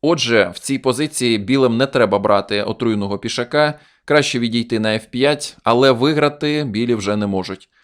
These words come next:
Шах, король Ф шість і ферзь Аш шість. Зараз загрожує ферзь Ж сім,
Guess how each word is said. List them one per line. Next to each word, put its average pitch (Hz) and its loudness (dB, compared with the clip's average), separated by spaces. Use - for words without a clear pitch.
Шах, - 0
король 110 0
Ф 107 -2
шість - -6
і 123 -2
ферзь 165 2
Аш 131 0
шість. - -14
Зараз 107 2
загрожує 104 -2
ферзь 101 0
Ж 104 -6
сім, 165 -4